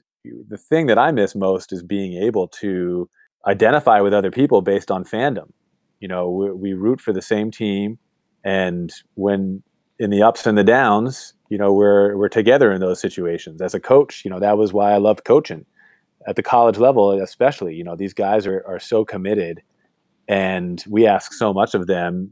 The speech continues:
in terms of their daily schedule as student athletes. It's, it's just crazy.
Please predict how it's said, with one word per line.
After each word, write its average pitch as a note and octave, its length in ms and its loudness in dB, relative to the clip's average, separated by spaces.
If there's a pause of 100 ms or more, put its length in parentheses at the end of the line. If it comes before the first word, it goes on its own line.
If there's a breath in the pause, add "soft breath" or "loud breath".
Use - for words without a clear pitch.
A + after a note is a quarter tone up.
in G2 80 -16
terms F#2+ 260 -10
of F2+ 80 -8
their F2 120 -6
daily F2+ 320 0
schedule G2 540 2
as D#2+ 100 -6
student E2+ 300 -6
athletes. F2 580 -4 (300 soft breath)
It's, - 320 -10
it's G2 120 -8
just - 220 -6
crazy. G#2+ 480 4